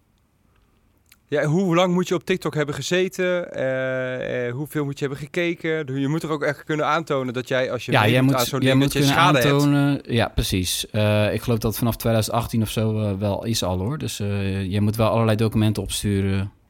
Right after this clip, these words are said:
Speaker 2: ehm, om aan te tonen dat je kan meedoen.
Speaker 1: Oh, ja.
Speaker 2: En dan, eh, de, de, de, het schadebedrag, eh, verschilt dan, eh, ook, eh, per, eh,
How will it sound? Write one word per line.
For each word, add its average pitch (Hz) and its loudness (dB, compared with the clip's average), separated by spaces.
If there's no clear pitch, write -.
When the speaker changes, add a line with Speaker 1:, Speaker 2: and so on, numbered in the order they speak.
Speaker 2:
ehm, 95 -2
om 101 -2
aan 98 2
te 104 -2
tonen 98 0
dat 87 -6
je - -20
kan 98 -2
meedoen. 98 0
Speaker 1:
Oh, 120 -4
ja. 113 -2
Speaker 2:
En 101 2
dan, 104 2
eh, 107 2
de, 101 -2
de, 110 -4
de, 104 -4
het 110 -2
schadebedrag, 139 2
eh, 107 2
verschilt 135 0
dan, 120 4
eh, 107 -2
ook, 123 0
eh, 107 4
per, 107 2
eh, 98 0